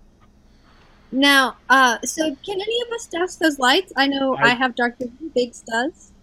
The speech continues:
Speaker 2: I can. Um, I can douse the lights, um,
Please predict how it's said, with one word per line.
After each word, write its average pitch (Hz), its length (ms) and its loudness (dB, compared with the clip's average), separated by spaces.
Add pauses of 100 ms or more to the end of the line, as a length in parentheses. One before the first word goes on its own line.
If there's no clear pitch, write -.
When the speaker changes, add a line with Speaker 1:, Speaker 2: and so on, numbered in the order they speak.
(400)
Speaker 2:
I 131 160 -2
can. 139 500 -8 (1160)
Um, 113 180 -8
I 120 120 -8
can 135 140 -6
douse 131 240 -2
the 135 80 -10
lights, 123 460 -6 (300)
um, 104 680 -12